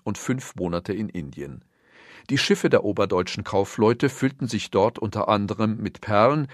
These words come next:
Edelsteinen, Ingwer, Zimt, Aloe, Kautschuk, Harzen und etwa hundertdreißig Tonnen Pfeffer. Mit dem Pfefferhandel ließ sich bis zu hundertfünfzig Prozent Gewinn machen. Auch die Fugger und Welser erhofften sich dies.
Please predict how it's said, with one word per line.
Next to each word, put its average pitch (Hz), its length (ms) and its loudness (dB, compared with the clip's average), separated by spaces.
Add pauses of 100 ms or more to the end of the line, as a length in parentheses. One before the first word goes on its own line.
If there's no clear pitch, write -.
(140)
Edelsteinen, 98 960 -2
Ingwer, 110 580 2
Zimt, 120 460 0 (320)
Aloe, 107 600 4 (200)
Kautschuk, 113 640 0 (140)
Harzen 135 480 2 (240)
und 151 200 0
etwa 113 320 6
hundertdreißig 107 760 2
Tonnen 92 300 -6
Pfeffer. - 460 -10 (540)
Mit 127 160 2
dem 110 120 2
Pfefferhandel 104 840 0
ließ 123 280 -2
sich - 220 -8
bis 120 200 -2
zu - 220 2
hundertfünfzig 135 840 -4
Prozent 117 480 -4
Gewinn 143 380 -6
machen. - 380 -14 (480)
Auch 127 180 6
die 127 160 0
Fugger 123 400 4
und 113 200 -2
Welser 120 340 4
erhofften - 520 -6
sich - 280 -18
dies. - 340 -18